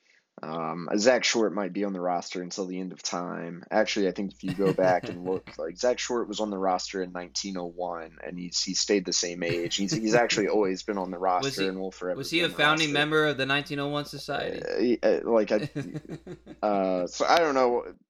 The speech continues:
Speaker 1: The point is, we're gonna, we're gonna go through another kind of wave this offseason. It's a little bit unfortunate because we've been through the waves, the Nico Goodrums and the Daz Camerons and Jacoby Jones and,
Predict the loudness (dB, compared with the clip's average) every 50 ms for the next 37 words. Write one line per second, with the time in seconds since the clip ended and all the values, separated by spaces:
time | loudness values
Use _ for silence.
0 | _ _ _ _ _ _ _ _ _ _ -20 -18 -8 -2 0 2 2 2 2 2
1 | 2 0 -2 -4 -2 0 0 0 -2 -2 -2 -4 -2 -2 0 0 0 0 -2 -4
2 | -8 -6 -4 -4 -4 -2 -2 -2 -4 -6 -6 -8 -10 -8 -8 -8 -8 -8 -8 -8
3 | -8 -8 -10 -12 -14 _ -12 -10 -8 -8 -8 -8 -8 -10 -10 -12 -12 -12 -14 -14
4 | -12 -10 -6 -2 0 2 4 4 6 6 6 6 6 4 4 2 0 -4 -10 -12
5 | -12 -10 -12 -12 -12 -12 -14 -14 -12 -10 -10 -8 -6 -6 -6 -6 -4 -4 -4 -4
6 | -4 -4 -6 -6 -6 -4 -4 -4 -2 -4 -4 -4 -8 -10 -12 _ -6 -4 -2 -2
7 | -2 -4 0 2 2 2 2 2 0 0 0 0 0 0 0 -2 -4 -6 -4 -4
8 | -4 -2 0 2 2 2 2 0 -2 0 0 0 0 0 -2 -6 -8 -8 -10 -12
9 | -10 -10 -10 -8 -4 -4 -4 -2 -2 -4 -6 -6 -4 -2 0 0 0 0 0 -2
10 | -2 -4 -6 -8 -10 -12 -16